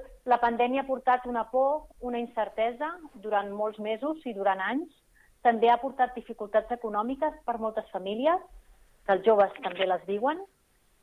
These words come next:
Ha portat moltes tensions entre convivents, no? Entre pares i mares i fills. I en aquestes edats, no? Que hi ha aquesta adolescència, a, aquesta, doncs, voler fer coses però no poder per les restriccions, eh, hi ha hagut molta tensió.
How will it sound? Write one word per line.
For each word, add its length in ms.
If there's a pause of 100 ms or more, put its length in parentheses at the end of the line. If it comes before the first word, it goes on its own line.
(100)
Ha 80
portat 400
moltes 300
tensions 500 (180)
entre 360
convivents, 580 (160)
no? 180
Entre 360 (180)
pares 320
i 80
mares 320
i 160
fills. 320 (880)
I 80
en 100
aquestes 300
edats, 400
no? 100
Que 140
hi 80
ha 320
aquesta 400 (160)
adolescència, 880 (480)
a, 140 (260)
aquesta, 460 (100)
doncs, 180
voler 300
fer 80
coses 320
però 160
no 160
poder 340
per 140
les 160
restriccions, 800 (720)
eh, 220
hi 80
ha 40
hagut 140
molta 300
tensió. 440